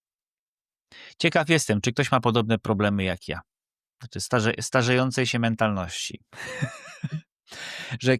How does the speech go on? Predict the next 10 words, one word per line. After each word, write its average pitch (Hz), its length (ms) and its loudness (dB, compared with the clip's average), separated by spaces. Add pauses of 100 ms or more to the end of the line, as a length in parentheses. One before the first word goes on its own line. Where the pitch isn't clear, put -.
(120)
że 120 180 2
to, 190 160 2
co, 143 240 2 (120)
że 131 140 2
to, 151 480 4
mm, 117 420 -2 (800)
to 120 120 -4
stare 143 260 2
było 120 180 2
lepsze, 87 380 -2